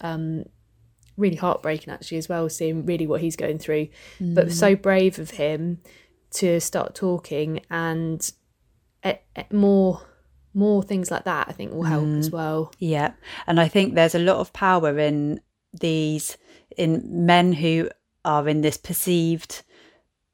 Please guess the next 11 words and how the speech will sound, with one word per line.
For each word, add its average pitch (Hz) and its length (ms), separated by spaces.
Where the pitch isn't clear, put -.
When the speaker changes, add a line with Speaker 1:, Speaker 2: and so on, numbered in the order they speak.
Speaker 2:
macho, 170 600
I'm 151 160
doing 156 260
this 151 300
macho 160 560
<laughs> - 20
Speaker 1:
Mm. 196 460
Speaker 2:
in 190 140
inverted 180 540
Speaker 1:
Mm. 180 40
Speaker 2:
commas, 165 360